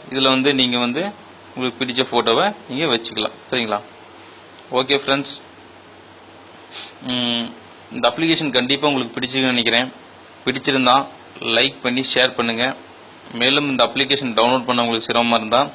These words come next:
எங்க வீடியோக்கு மேலே லிங்க் எடுத்திருப்போம். அந்த லிங்க்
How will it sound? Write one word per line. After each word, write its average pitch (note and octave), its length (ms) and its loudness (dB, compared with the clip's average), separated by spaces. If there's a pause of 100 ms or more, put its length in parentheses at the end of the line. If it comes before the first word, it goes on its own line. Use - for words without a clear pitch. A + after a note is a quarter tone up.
(420)
எங்க A2+ 200 0
வீடியோக்கு B2 420 2
மேலே A#2+ 180 4
லிங்க் A#2 240 0
எடுத்திருப்போம். A#2 540 -4 (320)
அந்த A#2+ 240 -2
லிங்க் C3 120 -2